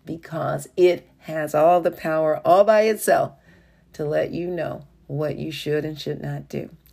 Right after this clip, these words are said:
All right, I love you all so, so much. May the Lord bless and protect you. May his face radiate with joy because of you. May he be gracious unto you, show you his favor, and give you his peace. In Jesus' name,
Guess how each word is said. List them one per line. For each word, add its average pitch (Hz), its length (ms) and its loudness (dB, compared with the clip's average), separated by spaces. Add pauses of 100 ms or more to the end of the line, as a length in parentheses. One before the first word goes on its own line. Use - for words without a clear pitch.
(500)
All 143 200 -4
right, 139 200 -2
I 143 120 -4
love 151 280 -2
you 151 140 -6
all 143 180 -6
so, 151 300 -6
so 147 220 -10
much. 147 320 -10
May 160 140 -4
the 160 100 -2
Lord 160 340 0
bless 220 320 4
and 196 140 -4
protect 151 420 -4
you. 151 120 -6
May 156 160 -6
his 165 200 -6
face 170 260 -2
radiate 214 600 2
with 196 240 -6
joy 156 540 -6 (300)
because 147 720 -6
of 143 160 -6
you. 143 460 -6 (240)
May 175 280 -2
he 175 120 -4
be 160 160 -6
gracious 180 580 -2
unto 175 280 -6
you, 170 360 -2 (220)
show - 300 -4
you 180 220 -2
his 180 220 -10
favor, 147 560 -8 (200)
and 165 160 -4
give 208 180 2
you 226 140 0
his 233 200 -4
peace. 143 480 -8 (220)
In 175 220 -6
Jesus' 180 480 -4
name, 139 380 -6